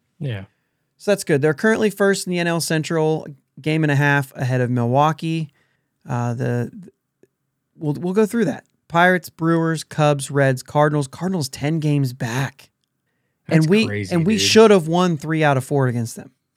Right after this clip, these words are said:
Speaker 1: Yeah.
Speaker 2: You know, we really should have. We were in position to. Um, we all know what happened. So let me take you through a couple things right here, 'cause, I mean, I know we're kind of, uh, wanna try to make sure that we're, we're giving ourselves enough time to actually talk. And then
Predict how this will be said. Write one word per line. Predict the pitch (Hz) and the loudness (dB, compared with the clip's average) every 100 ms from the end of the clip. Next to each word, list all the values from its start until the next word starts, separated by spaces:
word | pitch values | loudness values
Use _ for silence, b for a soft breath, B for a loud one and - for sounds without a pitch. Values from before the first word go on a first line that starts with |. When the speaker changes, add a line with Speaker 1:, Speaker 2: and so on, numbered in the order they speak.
| _ _ - | _ _ -12
Speaker 1:
Yeah. | 127 120 - _ _ - | -8 -8 -10 _ _ -4
Speaker 2:
You | 151 | 0
know, | 156 | 2
we | 151 | 2
really | 143 170 175 | 2 2 2
should | 143 151 127 | 0 0 0
have. | 123 | 0
We | 143 | 0
were | 143 | 2
in | 151 156 | 2 0
position | 160 139 151 - 143 | -2 -2 -2 -2 -4
to. | 156 151 151 139 b b b _ - | 0 0 0 -4 b b b _ -2
Um, | 131 120 117 113 - _ _ _ _ _ - - | 0 0 -2 -6 -10 _ _ _ _ _ -16 -2
we | 185 | 2
all | 147 | 2
know | 123 113 | 0 -4
what | 104 | -6
happened. | - - - _ _ _ _ | -12 -16 -20 _ _ _ _
So | - 208 | -4 0
let | |
me | 262 | 0
take | 285 269 262 | 2 0 0
you | 214 | -2
through | 220 | 0
a | 196 | 0
couple | 190 170 | 0 -4
things | 151 151 143 | -4 -2 -2
right | 135 | -2
here, | 117 120 | -2 0
'cause, | 135 | 0
I | 151 | 0
mean, | 156 | 0
I | 143 | 0
know | 165 170 | 2 2
we're | 160 | 0
kind | 139 156 151 | 0 0 2
of, | 139 127 | 2 2
uh, | 131 120 117 - _ _ _ _ _ - | 2 2 -2 -6 _ _ _ _ _ -6
wanna | 151 170 | -2 -2
try | - 180 | 0 0
to | 165 | 0
make | 156 | -2
sure | - 160 | -2 -2
that | 143 | 0
we're, | 135 131 | 0 -2
we're | - 147 | -2 -4
giving | 135 143 | -2 0
ourselves | 139 131 139 131 | 0 0 0 0
enough | 135 127 | 0 -2
time | - 131 123 | -2 0 0
to | |
actually | 120 117 - | -2 -4 -10
talk. | - 127 107 | -4 -4 -4
And | - | -6
then | 120 117 | -4 -4